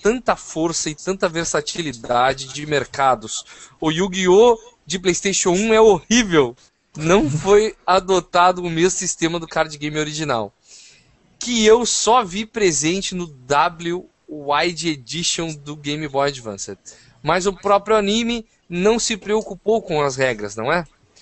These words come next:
Já o Castlevania eu comecei pelo Symphony of the Night." Acho que tá errado, Symphony ali, mas tudo bem. "Eu não sinto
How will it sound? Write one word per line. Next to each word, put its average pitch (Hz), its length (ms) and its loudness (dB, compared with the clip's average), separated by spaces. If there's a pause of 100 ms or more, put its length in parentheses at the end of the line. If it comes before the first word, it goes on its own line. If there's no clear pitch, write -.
(300)
Já 190 180 2
o 175 80 2
Castlevania 196 680 2
eu 196 80 2
comecei 185 600 -2
pelo 170 240 -8
Symphony 190 1000 -4
of 147 220 -2
the 170 80 -4
Night." 175 540 -4 (560)
Acho - 140 -6
que - 60 -20
tá - 100 -8
errado, 180 380 -6
Symphony 160 600 -10
ali, 160 120 -6
mas 170 120 -6
tudo 196 120 -8
bem. 143 140 0 (400)
"Eu 220 200 4
não 220 180 4
sinto 226 360 -4